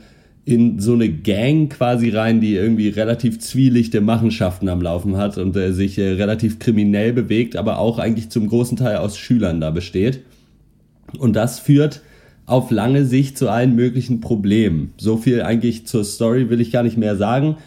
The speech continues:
Was man auf jeden Fall noch dazu sagen muss, ist, dass dieser gesamte Film in ukrainischer Gebärdensprache, äh, stattfindet. Also es wird nicht ein Wort gesagt und es gibt auch keine Untertitel und es wird komplett auf Soundtrack verzichtet.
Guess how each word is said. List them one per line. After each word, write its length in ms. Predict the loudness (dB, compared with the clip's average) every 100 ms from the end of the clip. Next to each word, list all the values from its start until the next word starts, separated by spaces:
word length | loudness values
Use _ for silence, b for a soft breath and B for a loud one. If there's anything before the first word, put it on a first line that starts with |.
| B
Was 160 | -2 2
man 100 | 2
auf 80 | 2
jeden 140 | 0
Fall 100 | 0
noch 100 | 0
dazu 240 | -2 -2 -2
sagen 240 | 0 0
muss, 240 | 2 0 0
ist, 240 | -6 -2
dass 180 | -4 -2
dieser 260 | -2 0
gesamte 360 | -2 0 0 0
Film 260 | 0 0 4
in 140 | 4
ukrainischer 720 | 2 2 0 2 2 2 0 -2
Gebärdensprache, 1200 | -2 -2 -2 -2 -4 -6 -6 -4 -2 -2 -4 -6 b b b b -4
äh, 220 | 2 2
stattfindet. 640 | 2 -2 -2 -2 -2 -2
Also 180 | -2 0
es 120 | 0 0
wird 120 | 0
nicht 180 | -2 0
ein 460 | 2 4 4 0 -4
Wort 500 | 0 2 0 -2 -2
gesagt 640 | 0 0 -2 -2 -6 -18 B B B 0
und 260 | 4 4
es 140 | 2 0
gibt 180 | 0
auch 140 | 0 -2
keine 340 | 0 2 2
Untertitel 720 | 2 2 2 0 0 0 0 0
und 220 | 2 2
es 140 | 0 0
wird 180 | -2 0
komplett 580 | 0 2 0 0 0 -4
auf 240 | -4 -4
Soundtrack 800 | -4 -2 0 0 -2 -4 -6 -8
verzichtet. 760 | -6 -6 -6 -8 -6 -4 -6